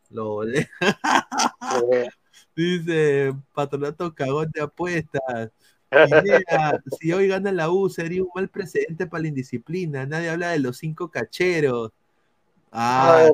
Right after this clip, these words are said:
Speaker 1: sí,
Speaker 2: eh, yo
Speaker 1: sí.
Speaker 2: ahí tengo que algo que decir, ¿ah? Eh, al final, eh, en parte se ha dicho mucho de lo de indisciplinados, pero si, ojo, que si hoy día la U gana, va-, vamos a tener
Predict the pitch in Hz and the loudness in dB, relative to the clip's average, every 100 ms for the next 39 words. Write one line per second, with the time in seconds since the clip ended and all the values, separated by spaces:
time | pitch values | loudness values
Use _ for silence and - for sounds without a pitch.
0 | - 120 160 147 123 123 175 202 208 214 | 4 4 8 8 4 2 8 10 10 10
1 | 220 208 202 214 208 214 214 214 - 135 | 8 8 10 10 10 8 10 8 6 8
2 | 131 165 139 147 151 147 - - 165 131 | 10 10 8 8 10 8 4 4 4 4
3 | 175 202 226 233 - 190 180 175 175 170 | 4 8 8 6 6 6 10 10 10 8
4 | - 165 156 - 180 220 - 214 208 202 | 6 2 0 2 6 6 6 10 12 12
5 | 196 - 180 175 196 - 175 175 190 208 | 10 10 8 8 4 6 6 8 6 8
6 | 202 202 202 202 196 196 185 - 175 180 | 10 12 10 10 8 2 -2 -2 0 2
7 | 185 202 214 220 - 180 175 170 - 165 | 6 8 10 8 6 8 10 8 6 4
8 | 160 - 180 - 107 - _ _ _ - | 4 6 6 6 0 -4 _ _ _ -4
9 | 127 - 117 120 165 160 120 107 117 120 | -2 0 0 0 4 8 10 8 6 8
10 | 117 135 120 113 180 151 135 151 - _ | 10 8 6 8 8 8 6 2 0 _
11 | - - 160 160 156 147 156 156 151 147 | -6 4 8 8 6 6 4 8 8 8
12 | 147 147 156 151 | 6 6 6 4